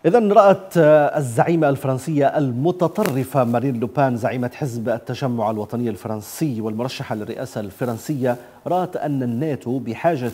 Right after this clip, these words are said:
إلى إعادة توجيه لمحاربة من سمتهم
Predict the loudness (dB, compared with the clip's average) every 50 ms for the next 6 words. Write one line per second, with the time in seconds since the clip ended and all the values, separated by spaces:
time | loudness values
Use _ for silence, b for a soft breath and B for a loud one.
0 | -4 -6 -6 -6 -6 -6 -6 -4 -4 -4 -6 -6 -4 -4 -2 -2 -2 -4 -6 -6
1 | -8 -6 -6 -6 -6 -8 -10 -8 -6 -6 -6 -4 -4 -6 -6 -6 -8 B B B
2 | B B B -6 -4 -2 -2 -2 -6 -6 -4 -4 -2 -2 -2 -2 -4 -4 -4 -6
3 | -6 -6 -8 -10 -14 _ _ -10 -8 -6 -6 -6 -6 -6 -4 -2 -2 -2 -4 -4
4 | -6 -8 -8